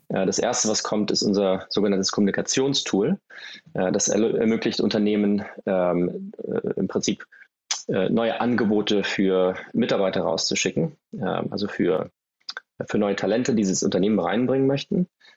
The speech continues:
Äh, und, äh, ermöglicht ihnen diese, dieses Angebot, was ja meistens per E-Mail geschickt wird und jetzt nicht unbedingt, äh, ja, sehr, äh, ich sag mal, interessant ist oder nicht, nicht besonders,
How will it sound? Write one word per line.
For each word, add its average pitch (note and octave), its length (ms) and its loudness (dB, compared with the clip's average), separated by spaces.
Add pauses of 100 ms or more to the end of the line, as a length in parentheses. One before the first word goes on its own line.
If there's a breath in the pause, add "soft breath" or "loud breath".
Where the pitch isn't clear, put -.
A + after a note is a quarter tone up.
(160 soft breath)
Äh, F#2 260 0
und, G2+ 420 0
äh, F#2+ 180 2
ermöglicht A2+ 460 0
ihnen G2+ 300 4
diese, F#2 400 0 (420)
dieses G2 280 0
Angebot, G#2 800 0
was F#2+ 140 0
ja G#2 60 0
meistens G2 400 0
per - 140 0
E-Mail A#2+ 240 2
geschickt - 400 -2
wird - 400 -2
und G#2 100 0
jetzt G2+ 160 0
nicht G2+ 140 0
unbedingt, G2 480 0
äh, F2 240 2 (480)
ja, F2+ 180 0
sehr, F#2 460 0 (160)
äh, E2 320 0 (300)
ich - 80 -12
sag F2+ 80 0
mal, F#2 80 0
interessant A2 640 -2
ist - 220 -2
oder F2+ 200 2
nicht, F#2 240 -2
nicht F#2+ 160 -4
besonders, F2+ 440 0